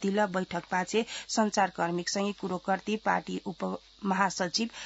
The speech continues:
लेखराज भट्टै जानकारी दिल रछात। अध्यक्ष ओली नामक लिस्ट टुङ्गु लाइनेसो आज ने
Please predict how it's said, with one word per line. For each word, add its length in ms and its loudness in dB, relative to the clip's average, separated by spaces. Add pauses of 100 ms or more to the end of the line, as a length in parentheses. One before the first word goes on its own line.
(120)
लेखराज 420 4
भट्टै 340 0
जानकारी 500 0
दिल 320 -2
रछात। 340 2 (300)
अध्यक्ष 380 2 (100)
ओली 260 2
नामक 440 2
लिस्ट 240 -2
टुङ्गु 240 2
लाइनेसो 640 4
आज 300 4
ने 180 2